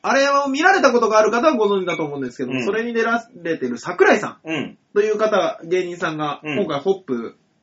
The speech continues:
Speaker 2: あ、そうだね。
Speaker 1: で一緒に出られるということで、あのー、し-、必然的に
Speaker 2: うん。
Speaker 1: お手伝いに回られてたんですけど、
Speaker 2: はい。
Speaker 1: 今日
Speaker 2: 今日いましたね。
Speaker 1: 僕と、僕と一緒にあの、ね、会場してからはずっと椅子に座って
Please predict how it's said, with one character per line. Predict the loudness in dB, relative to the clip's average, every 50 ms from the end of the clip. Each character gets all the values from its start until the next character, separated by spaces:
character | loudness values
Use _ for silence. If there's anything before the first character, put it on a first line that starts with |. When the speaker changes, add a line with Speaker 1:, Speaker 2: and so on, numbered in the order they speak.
| _ _ -2
Speaker 2:
あ、 | -2 0 0
そ | 0 -4
う | -6
だ | -4
ね。 | -4 -6 -6 -6 -10 _ _ _ -2
Speaker 1:
で | 2 4 4 4
一 | 4 2 2
緒 | 2
に | 2 0
出 | 0 0
ら | 2 2
れ | 2 2
る | 2 0
と | 0 -2
い |
う | -2 -4
こ | -4 -4
と | -4 -4
で、 | -4 -4 -6
あ | -6 -8 -10
の | -10 -10 -10 -12 -12 -12 -14
ー、 | -14
し-、 | -12 -14 -14 -16 -18 _ _ _ _
必 | -18 -12 -8 -4 0
然 | 0 0 2 0
的 | -2 -2 -2 -4
に | -6 -8 -8 -8
Speaker 2:
う | -6
ん。 | -6 -6 -8 -8 -12 _ _
Speaker 1:
お | -2 2
手 | 2 2
伝 | 2 2 0 -4
い | -4
に | -6 -6
回 | -4 -2 -2 0
ら | 0 -2
れ | -2 -4
て | -6 -8
た | -8 -8 -10
ん | -12
で | -14
す | -20 -20
け | -18 -10
ど、 | -4
Speaker 2:
は | -2 0 0 0
い。 | 0
Speaker 1:
今 | -2 -2 0
日 | 0
Speaker 2:
今 |
日 | 0
い | 0
ま | 2 2
し | 4 4
た | 4 4
ね。 | 2 -2 -8 -10 -12 -14 -16 -18 _ -8
Speaker 1:
僕 | -6 -6 -4 -2 0
と、 | 0
僕 | 0
と |
一 | 0 2 4
緒 | 4 4
に | 4 2
あ | 0 0
の、 | -2 -4 -4 -4 -4 -4 -4 -6 -8 _ _ -8
ね、 | -4 -2 -2 -2 -4 -4
会 | -2 0 0 2
場 | 2 0 0 0
し | -2
て | -2 -2
か | -2 -2
ら | -2
は | -4 -6 -6
ず | -8 -8 -8
っ |
と | -8 -8 -8 -8 -8 -8
椅 | -10
子 | -10 -10 -10
に | -12 -8
座 | -6 -4 -4
っ | -4 -4
て | -6 -6 -6 -8 -10